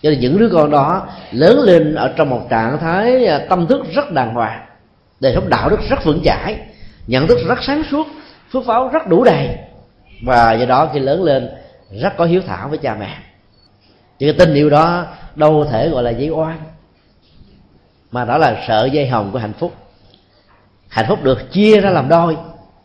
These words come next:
hạnh phúc đó được cả hai bên cùng hưởng. Cho nên những quan niệm sai lầm đó mà nếu cho rằng nó là của Đạo Phật đó, thì làm cho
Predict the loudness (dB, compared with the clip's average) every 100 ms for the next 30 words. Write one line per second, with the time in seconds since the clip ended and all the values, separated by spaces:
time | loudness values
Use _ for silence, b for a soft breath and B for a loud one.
0 | _ _ _ -6 -2 2 2 2 2 4
1 | 6 6 2 -2 0 0 0 0 -2 -2
2 | -6 -4 -4 -6 -12 -20 _ _ _ _
3 | _ _ _ _ _ _ _ _ _ _
4 | -20 _ -20 _ _ b b b b 2
5 | 4 4 2 2 2 4 6 6 4 2
6 | 2 2 2 2 4 4 4 0 -2 0
7 | 4 4 2 -4 -14 -20 -20 _ _ _
8 | _ -2 2 2 0 0 2 4 2 0
9 | 0 2 0 2 2 2 -6 -10 -6 -2
10 | 0 2 0